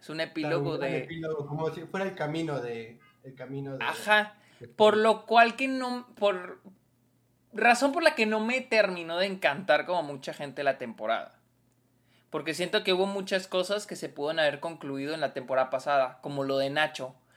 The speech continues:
Speaker 1: o lo de Howard. Siento que son cosas que se pueden haber concluido desde la temporada pasada.
Speaker 2: Sí, de
Speaker 1: Howard
Speaker 2: hecho,
Speaker 1: se me
Speaker 2: sí,
Speaker 1: hace
Speaker 2: yo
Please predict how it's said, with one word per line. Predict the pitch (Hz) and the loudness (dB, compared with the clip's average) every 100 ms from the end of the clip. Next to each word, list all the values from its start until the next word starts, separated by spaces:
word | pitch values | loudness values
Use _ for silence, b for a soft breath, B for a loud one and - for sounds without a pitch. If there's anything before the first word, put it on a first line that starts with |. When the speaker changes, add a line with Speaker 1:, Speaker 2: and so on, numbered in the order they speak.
| b | b
Speaker 1:
o | 135 | -2
lo | 135 135 | 2 2
de | 135 | 2
Howard. | 175 160 151 135 127 131 _ | 6 6 6 4 2 -4 _
Siento | - 156 175 | -10 -6 -6
que | 175 | -8
son | 156 143 | -10 -4
cosas | 165 180 | -4 -4
que | 170 | -10
se | 147 | -10
pueden | 139 151 | -6 -4
haber | 147 | -4
concluido | 151 156 139 143 147 - _ _ _ - | -4 -8 -4 -4 -4 -8 _ _ _ -20
desde | 156 143 139 135 | -4 -2 0 -2
la | 131 | -4
temporada | 120 123 123 113 | -8 -4 -4 -2
pasada. | 117 123 117 113 _ _ _ b b b _ | -6 -4 -4 -6 _ _ _ b b b _
Speaker 2:
Sí, | - | 6
de | 220 | 8
Speaker 1:
Howard | 247 269 | 10 8
Speaker 2:
hecho, | 226 | 6
Speaker 1:
se | |
me | 214 190 | 2 4
Speaker 2:
sí, | 214 | 2
Speaker 1:
hace | |
Speaker 2:
yo | 214 - | 2 -2